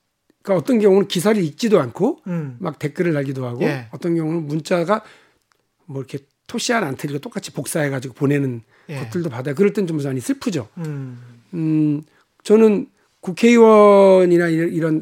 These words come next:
Speaker 1: 그 공직자, 선출직 공직자들은 그런 비판 혹은 뭐 칭찬 이런 걸 먹고 산다고 생각을 하기 때문에
Speaker 2: 그렇죠.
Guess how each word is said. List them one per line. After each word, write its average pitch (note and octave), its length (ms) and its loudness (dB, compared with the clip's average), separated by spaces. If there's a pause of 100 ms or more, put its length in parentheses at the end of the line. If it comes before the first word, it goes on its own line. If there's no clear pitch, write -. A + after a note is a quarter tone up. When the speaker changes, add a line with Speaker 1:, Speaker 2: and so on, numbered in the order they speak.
Speaker 1:
그 D3 160 -6
공직자, E3 460 -4
선출직 G#3+ 360 -6
공직자들은 D3+ 680 -4 (340)
그런 D#3+ 200 -6
비판 D3+ 460 -4 (240)
혹은 E3+ 200 -4
뭐 D3+ 160 -4 (160)
칭찬 F#3+ 380 -4
이런 E3+ 160 4
걸 D#3+ 60 2
먹고 D3 200 0
산다고 F#3 420 0
생각을 F#3 340 -4
하기 F#3+ 160 -6
때문에 E3 460 -4
Speaker 2:
그렇죠. C#3+ 100 -16